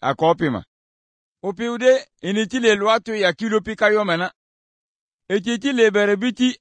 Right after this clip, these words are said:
a luatu yi, ba da bi warane le ntema ma. Ba da go yani. Koko, ba sankoda e jingare ni ma.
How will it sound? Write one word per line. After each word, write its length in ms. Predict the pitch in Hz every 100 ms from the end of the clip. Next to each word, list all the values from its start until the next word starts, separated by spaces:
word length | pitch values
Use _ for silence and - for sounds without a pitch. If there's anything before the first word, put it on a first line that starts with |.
| -
a 120 | 175
luatu 320 | 214 240 208
yi, 420 | 220 214 180 139 - _ _ _
ba 140 | 180 214
da 120 | 185
bi 100 | 190
warane 360 | 190 180 190 170
le 180 | 165
ntema 280 | 170 175 185
ma. 140 | 175 123 82 73 _ _ _ _ _ _
Ba 160 | - 175
da 160 | 185 165
go 100 | 170
yani. 360 | 180 185 165 - _ _ _ _ _ _ _ _ _ _ _ _ _ _ _ _ _ _
Koko, 440 | 202 185 196 165 - _
ba 120 | 127
sankoda 600 | 127 165 160 170 170 196
e 100 | 147
jingare 460 | 143 185 175 175 175
ni 100 | 170
ma. 160 | 139